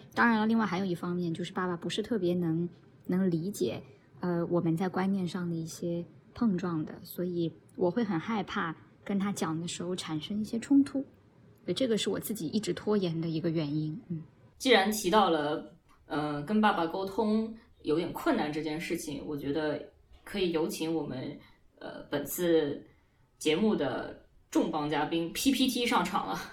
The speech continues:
Speaker 1: 哦，对，这件事情是发生在，啊，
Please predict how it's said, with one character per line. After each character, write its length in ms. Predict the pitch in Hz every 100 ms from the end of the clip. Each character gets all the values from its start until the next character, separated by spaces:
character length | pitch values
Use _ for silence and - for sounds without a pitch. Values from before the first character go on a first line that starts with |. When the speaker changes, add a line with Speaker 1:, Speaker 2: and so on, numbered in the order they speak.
| - - -
Speaker 1:
哦， 100 | 208
对， 340 | 208 196 - -
这 160 | 269
件 220 | 254 214 214
事 160 | 214
情 240 | 202 196 190
是 300 | - 190 180
发 220 | 190 185
生 280 | - 202 196
在， 120 | 190
啊， 480 | 170 165 175 160